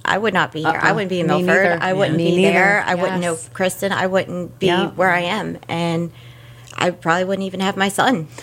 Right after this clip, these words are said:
Speaker 1: you know?
Speaker 2: So
Speaker 1: Things
Speaker 2: the
Speaker 1: happen the way they
Speaker 2: bridge,
Speaker 1: are.
Speaker 2: um, the radio station really helped me with my recovery. So,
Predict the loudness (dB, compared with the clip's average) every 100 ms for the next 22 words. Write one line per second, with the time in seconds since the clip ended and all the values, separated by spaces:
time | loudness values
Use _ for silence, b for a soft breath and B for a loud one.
0 | -2 2 2 2 0 4 4 4 4 4
1 | 6 4 2 -2 -6 0 2 2 2 2
2 | 2 2 0 0 0 0 2 2 0 0
3 | -2 -2 0 0 0 0 -2 -2 -4 -6
4 | -4 0 0 0 -2